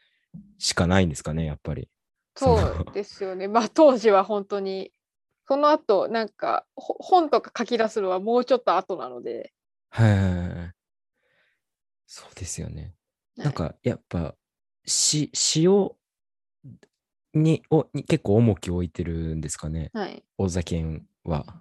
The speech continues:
Speaker 2: まあ、そうみたいでしたよね、
Speaker 1: うん。
Speaker 2: その、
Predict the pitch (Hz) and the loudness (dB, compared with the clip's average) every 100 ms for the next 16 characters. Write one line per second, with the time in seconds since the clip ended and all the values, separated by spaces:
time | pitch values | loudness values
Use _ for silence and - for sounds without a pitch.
0 | _ _ _ - 240 - 320 285 220 - | _ _ _ -14 -6 4 6 8 6 2
1 | _ - 254 - 214 180 165 196 190 - | _ -6 -4 4 4 4 0 -2 -2 -10
2 | - - 190 110 160 196 262 254 214 175 | -20 -6 -2 -2 -2 2 2 2 -2 -2
3 | 175 185 185 | 0 -2 -4